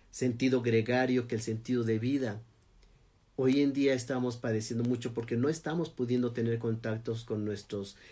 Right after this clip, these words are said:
amigos, el entorno social, nuestros compañeros. Extrañamos esta cercanía, este contacto físico, este vínculo que realizábamos, porque el sentirnos integrados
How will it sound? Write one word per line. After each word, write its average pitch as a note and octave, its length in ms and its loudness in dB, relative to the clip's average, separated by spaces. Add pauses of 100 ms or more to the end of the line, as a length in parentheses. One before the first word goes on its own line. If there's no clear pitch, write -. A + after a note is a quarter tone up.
(140)
amigos, A#2 680 2
el G#2 80 -2
entorno G#2+ 400 -2
social, A#2 500 -2
nuestros A2 280 -6
compañeros. A#2 800 0 (260)
Extrañamos B2+ 800 0
esta A#2 300 -4
cercanía, A2+ 540 -2
este A2+ 240 -4
contacto G#2+ 600 -6
físico, A#2 600 -4 (320)
este A#2+ 280 0
vínculo B2 540 2
que A2 100 -4
realizábamos, A2+ 840 -2 (340)
porque A#2+ 320 0
el A2+ 80 0
sentirnos B2 500 0
integrados B2 1000 -2